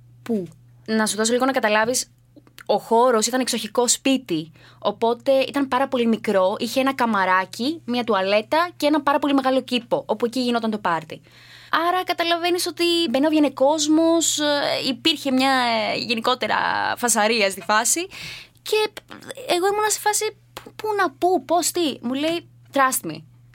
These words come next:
θες;» Δεν υπήρχε δεύτερη σκέψη. Δεν μπήκα καν στη διαδικασία να πω, «Ναι,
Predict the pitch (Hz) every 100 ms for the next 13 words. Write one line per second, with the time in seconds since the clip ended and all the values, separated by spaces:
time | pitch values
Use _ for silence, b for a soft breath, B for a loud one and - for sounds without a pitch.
0 | - - 262 254 175 - - - B B
1 | B B B B _ _ 247 285 - 190
2 | 165 180 175 170 165 170 165 175 165 170
3 | 160 - 175 214 - _ 190 220 220 254
4 | 247 240 214 170 170 165 175 160 165 156
5 | 160 170